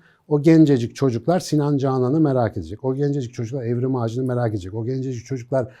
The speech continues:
dünyada ne oluyor diye bakacak. Ve o zaman çok pişman olacaksın.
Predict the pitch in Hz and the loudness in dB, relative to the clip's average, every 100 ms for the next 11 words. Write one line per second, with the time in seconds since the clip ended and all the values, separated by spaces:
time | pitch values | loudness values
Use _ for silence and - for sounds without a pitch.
0 | _ _ 135 143 143 143 151 151 131 151 | _ _ 0 2 2 2 2 2 0 0
1 | 185 - _ _ _ _ _ - 120 180 | -2 -6 _ _ _ _ _ -8 -4 0
2 | 208 220 - _ _ _ _ 123 139 160 | 0 0 -8 _ _ _ _ -4 0 2
3 | 147 135 175 196 - _ _ - 139 - | 4 4 2 0 -10 _ _ 0 0 0
4 | - 98 95 87 82 80 - | -6 -8 -8 -10 -14 -18 -20